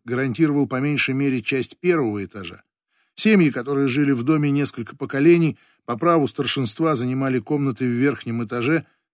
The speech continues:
где никто не ходил им по голове. Считается, что когда возвращаешься в родные края, все будто уменьшается в размерах, но моя улица выглядела просто свихнутой.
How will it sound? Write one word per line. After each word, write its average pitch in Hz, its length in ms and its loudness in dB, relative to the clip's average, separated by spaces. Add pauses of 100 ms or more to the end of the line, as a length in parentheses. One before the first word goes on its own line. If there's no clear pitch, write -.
где 131 180 0
никто 143 340 0
не 143 120 0
ходил 113 420 -2
им 107 120 -4
по 110 120 -12
голове. 98 520 -10 (880)
Считается, 160 460 -2
что 143 160 0
когда 151 300 0
возвращаешься 139 840 0
в 120 40 -4
родные 127 400 -4
края, 131 480 -2 (880)
все - 160 0
будто 180 260 0
уменьшается 165 640 2
в 139 40 2
размерах, 143 680 0 (1080)
но 113 80 -12
моя 151 300 2
улица 135 340 2
выглядела 117 640 -2 (520)
просто 135 460 -4
свихнутой. 101 760 -8